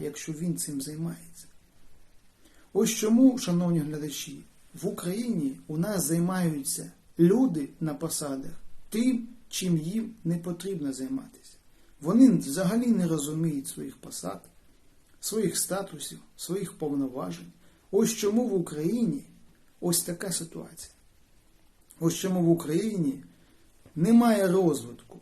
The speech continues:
бо немає розуміння, хто чим повинен займатися і за що хто повинен відповідати. До речі, я зустрічався з секретарем Сумської міської ради і пояснював йому, що,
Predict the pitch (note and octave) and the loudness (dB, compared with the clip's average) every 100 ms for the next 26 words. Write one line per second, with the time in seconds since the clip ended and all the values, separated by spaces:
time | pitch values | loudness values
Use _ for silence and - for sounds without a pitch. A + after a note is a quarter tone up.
0 | - - D#3+ F#3+ G3 G3+ F#3 F3 F3 E3+ | -20 -4 -2 0 -2 0 2 2 2 2
1 | F3 F#3 G3 E3 C3+ - - - - G3 | 2 2 2 2 2 -4 -16 -20 4 6
2 | G3 - E3+ C3+ C#3+ C#3 E3 D#3+ C3+ D3 | 6 2 -4 -4 -4 0 2 2 0 -2
3 | C#3+ B2+ A#2 - - - - D3 C#3 C3+ | -2 -4 -8 -16 -20 -20 -12 -6 -6 -6
4 | - F3+ F#3+ - - - - D#3 - C3+ | -6 -8 -8 -16 -20 -20 -4 -4 -4 -6
5 | C3+ E3+ D3+ C3+ C3+ - B2+ B2+ - - | -2 -2 -2 -4 -4 -6 -18 -18 -20 -20
6 | - _ - _ - - _ - _ _ | -20 _ -20 _ -20 -20 _ -20 _ _
7 | E3+ F3 A3 E3+ C3 - - - D3+ G3+ | -2 2 6 6 4 -8 -14 -8 0 2
8 | G3+ F3 - _ - _ E3 F3 - F#3+ | 0 -4 -12 _ -20 _ -4 -4 0 -2
9 | F#3+ F#3 D#3+ C#3 - E3 - C3+ D3 D3 | 0 0 0 0 0 0 -8 -10 -6 -2
10 | C#3 C3 - - - - F#3 E3+ - E3 | -2 -4 -12 -20 -10 -4 0 -2 0 0
11 | D3+ D3 C#3 - C3+ F#3+ F3+ - - - | 0 -2 -6 -8 -8 -6 -8 -12 -20 -6
12 | F3+ F3 E3+ F#3+ G#3 - D3 C3+ B2+ B2+ | -6 2 4 4 2 -2 -2 -4 -4 -12
13 | C3+ - _ _ - - _ _ _ _ | -18 -18 _ _ -20 -20 _ _ _ _
14 | - - | -6 -4